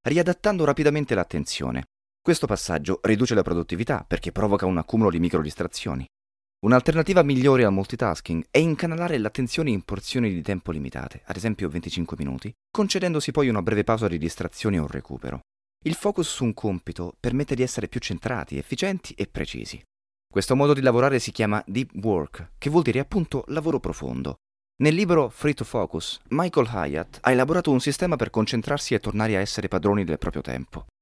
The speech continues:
Stabilire qualche pausa. Di solito riusciamo a concentrarci a fondo solo per un tempo limitato. È bene quindi lasciare al cervello la possibilità di respirare e svagarsi, in modo che sia poi meno attratto dagli stimoli distraenti. Creare rituali.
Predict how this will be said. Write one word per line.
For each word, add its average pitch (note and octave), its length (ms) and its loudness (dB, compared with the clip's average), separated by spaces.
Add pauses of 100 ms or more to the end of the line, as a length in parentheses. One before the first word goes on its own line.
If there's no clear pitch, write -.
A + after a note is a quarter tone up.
(400)
Stabilire G#3+ 800 2
qualche E3 320 -2
pausa. F2+ 500 -4 (220)
Di D3+ 140 -4
solito F3+ 300 -2
riusciamo A2 320 -2
a G2+ 40 -4
concentrarci A2+ 600 -2
a F#2+ 40 0
fondo D3 360 -2
solo B2+ 220 -2
per G#2 160 -4
un F2+ 100 -2
tempo G2 260 -6
limitato. C#2+ 480 -6 (320)
È A2+ 80 2
bene D#3+ 240 4
quindi D3+ 220 0
lasciare A#2 420 0
al F2 60 -2
cervello F2+ 400 -2
la E2 80 -2
possibilità D#2+ 400 -6
di D#2 100 -4
respirare E2+ 440 -2
e D2+ 40 -4
svagarsi, C#2 640 -4
in C3 80 -6
modo G3 160 0
che G#2 120 -4
sia - 200 -4
poi C#3+ 160 -2
meno C#3 180 -2
attratto - 360 -6
dagli E2+ 180 0
stimoli F2 320 -2
distraenti. C#2 720 -10 (560)
Creare C#3+ 380 4
rituali. D3 500 -2